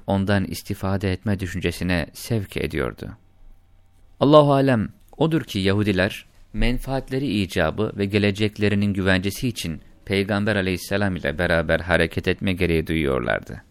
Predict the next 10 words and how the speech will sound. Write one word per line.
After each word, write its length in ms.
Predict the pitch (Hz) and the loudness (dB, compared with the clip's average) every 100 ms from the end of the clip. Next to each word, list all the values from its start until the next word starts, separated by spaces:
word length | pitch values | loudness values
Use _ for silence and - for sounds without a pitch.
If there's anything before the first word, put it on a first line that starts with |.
| _ - - - - - - - - - - - - | _ -20 -20 -20 -20 -20 -20 -20 -20 -20 -20 -20 -4
Yahudi-Müslüman 760 | 117 135 160 160 - - 165 156 | 2 2 4 0 -2 0 2 2
ilişkilerinin 800 | 135 127 - 135 131 131 135 117 | 0 -4 -2 0 2 4 2 2
bozulması 520 | 113 117 120 113 127 | 0 2 0 0 2
ve 120 | 110 | 4
vesikanın 560 | 101 - 104 117 107 92 | 2 0 -2 0 0 -2
tek 280 | - 131 | -4 -4
taraflı 360 | - 104 98 117 | 0 0 0 0
olarak 360 | 104 98 95 - | 2 4 2 0
ihlal 400 | 98 95 120 104 | -4 0 0 0
edilmesinin 720 | 87 85 85 - 92 107 | 0 0 -2 -4 -2 -2